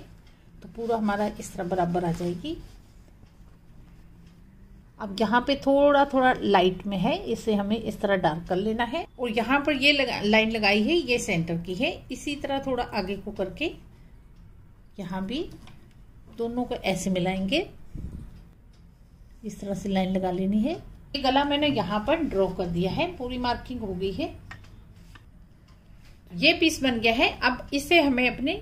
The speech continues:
कुर्ती पे जो, जो भी हमारा dress है उसके ऊपर लगाना है। तो ये हमारी है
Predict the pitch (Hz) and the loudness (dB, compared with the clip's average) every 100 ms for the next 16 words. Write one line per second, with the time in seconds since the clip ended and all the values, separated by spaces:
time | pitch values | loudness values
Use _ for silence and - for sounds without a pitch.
0 | - - - 254 214 - 240 254 233 233 | -10 -20 -6 -6 -6 -6 -2 0 0 2
1 | 240 220 247 240 233 214 196 196 190 185 | 0 2 0 0 -2 -2 0 0 0 -2
2 | - 254 359 - 208 - 202 185 190 170 | -2 -2 -2 -4 -10 -2 -2 0 0 0
3 | 160 160 170 320 403 - - - - 262 | -2 -6 0 0 0 -8 -14 -14 -6 -4
4 | 190 269 311 311 254 262 269 | 4 6 8 6 4 4 4